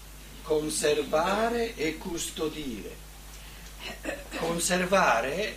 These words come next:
eh, si riferisce all'elemento positivo nei quali li, li aiuta a restare, e custodire si riferisce alle controforze da cui li protegge. Quindi c'è un conservare e un proteggere.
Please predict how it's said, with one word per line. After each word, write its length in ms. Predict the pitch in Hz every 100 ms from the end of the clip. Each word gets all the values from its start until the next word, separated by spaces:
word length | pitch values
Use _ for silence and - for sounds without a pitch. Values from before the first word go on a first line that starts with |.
| -
eh, 260 | 120 117 113
si 140 | 113
riferisce 680 | 156 170 180 170 160 139 113 -
all'elemento 680 | 123 139 156 160 190 185 170
positivo 640 | 165 160 156 175 139 110
nei 400 | 104 139 147 139
quali 800 | - 160 160 156 135 123 117 110
li, 480 | 110 110 101 113 104 - -
li 140 | 127
aiuta 360 | 135 151 127 107
a 40 |
restare, 680 | 113 113 123 110 117 214 330 - - -
e 140 | 156
custodire 880 | 160 185 180 - 175 180 330 370 - - - -
si 140 | -
riferisce 380 | 165 175 196 165
alle 180 | 156 156
controforze 960 | 196 196 190 185 160 185 226 226 240
da 100 | 196
cui 160 | 175 165
li 100 | 156
protegge. 540 | 151 143 101 - -
Quindi 200 | 175 147
c'è 120 | 131
un 120 | 135 131
conservare 840 | 131 127 143 139 139 147 220 294 - -
e 120 | 170
un 260 | 175 190 185
proteggere. 1200 | 190 180 180 151 127 127 - 135 131 139 - -